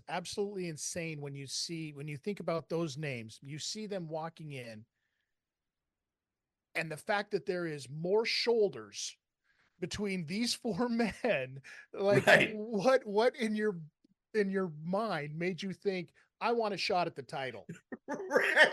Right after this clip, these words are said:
Speaker 2: right, uh, right. I mean, uh, too many bottles of courage is, was the problem, I think. But, uh, yeah.
Speaker 1: That's
Speaker 2: I know,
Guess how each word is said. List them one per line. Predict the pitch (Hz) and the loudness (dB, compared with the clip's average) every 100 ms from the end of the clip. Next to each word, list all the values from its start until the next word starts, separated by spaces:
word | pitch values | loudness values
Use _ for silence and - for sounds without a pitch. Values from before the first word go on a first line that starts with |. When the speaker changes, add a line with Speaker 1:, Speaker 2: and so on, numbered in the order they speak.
| - 277 | 6 10
Speaker 2:
right, | 311 226 - - - | 12 12 6 -8 6
uh, | 240 233 | 8 12
right. | 311 262 - - | 12 12 6 2
I | - 233 | 6 8
mean, | 240 208 180 - _ - | 10 8 4 -8 _ 6
uh, | 185 - - - - - - | 6 6 0 -12 -12 -12 0
too | 233 269 | 2 8
many | 269 202 | 8 8
bottles | 214 233 233 190 | 10 12 12 10
of | 165 - | 4 4
courage | - 302 214 127 120 | 8 10 12 10 8
is, | 135 147 | 2 2
was | 139 120 | 0 0
the | 120 | -2
problem, | 143 202 185 120 98 | 4 6 6 4 0
I | 104 | -4
think. | 104 117 107 - | -4 -2 -2 2
But, | 131 120 | 6 6
uh, | 113 101 98 | 6 2 2
yeah. | 160 143 - - _ - | 4 6 4 -6 _ -4
Speaker 1:
That's | 143 147 151 | -4 -2 6
Speaker 2:
I | 170 | 8
know, | 202 | 12